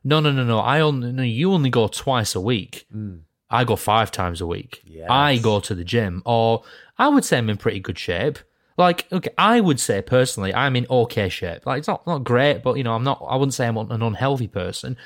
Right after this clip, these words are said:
Speaker 1: However, there will be someone out there who'll say to me, "Well, I run half marathons.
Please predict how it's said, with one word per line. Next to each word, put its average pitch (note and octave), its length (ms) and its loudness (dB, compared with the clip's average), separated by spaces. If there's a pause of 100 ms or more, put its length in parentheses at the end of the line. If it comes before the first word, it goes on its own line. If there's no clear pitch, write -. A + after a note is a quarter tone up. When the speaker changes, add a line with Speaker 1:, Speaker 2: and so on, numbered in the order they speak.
(200)
Speaker 1:
However, A2 580 0
there A#2 100 -4
will C#3+ 140 2
be C3 80 -2
someone A#2 300 -4
out G#2+ 160 -2
there A#2+ 200 0
who'll F#2+ 120 -2
say A#2 240 -2
to - 120 -8
me, G#2+ 380 -4 (540)
"Well, C3 400 2 (260)
I C3+ 140 4
run B2 220 4
half A2 260 0
marathons. G#2 640 -2